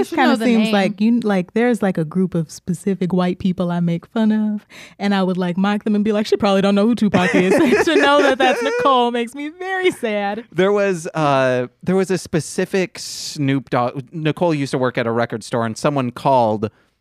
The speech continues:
Speaker 3: and said, "Hey, I put some stuff on hold." And she, she was running down the list. I have to find the exact Snoop Dogg title because everyone at the wor-,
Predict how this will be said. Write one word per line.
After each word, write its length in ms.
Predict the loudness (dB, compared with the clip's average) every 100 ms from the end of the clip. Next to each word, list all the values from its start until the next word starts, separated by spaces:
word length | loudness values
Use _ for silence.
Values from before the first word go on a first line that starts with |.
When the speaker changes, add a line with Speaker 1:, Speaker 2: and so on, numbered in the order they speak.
| _ -6
Speaker 3:
and 120 | -2
said, 200 | 0 -2
"Hey, 400 | 0 2 2 0 0
I 160 | 0
put 240 | 0 -4 -4
some 120 | -4
stuff 280 | -2 -2 -2
on 140 | -4
hold." 580 | -4 -2 -2 -6 -10 -18 _ _ -6
And 120 | -2
she, 240 | -2 -2 -4
she 200 | -2 0
was 160 | 0
running 280 | 0 -2 0
down 220 | 0 0
the 100 | -2
list. 440 | 0 0 -2 -6 -20 _ _
I 120 | -4
have 320 | -2 0 -2 -2
to 100 | -4
find 420 | -2 0 -2 -2
the 200 | -2 -2
exact 640 | -2 -6 -4 -2 -2 -4
Snoop 460 | -12 -8 -6 -6 -4
Dogg 340 | -2 -2 -4 -10
title 540 | -6 -6 -4 -8 -10 -14 _ _ -6
because 320 | -2 0 -2 -2
everyone 500 | -2 0 2 0 0
at 160 | 0 0
the 100 | -2
wor-, 380 | 0 2 2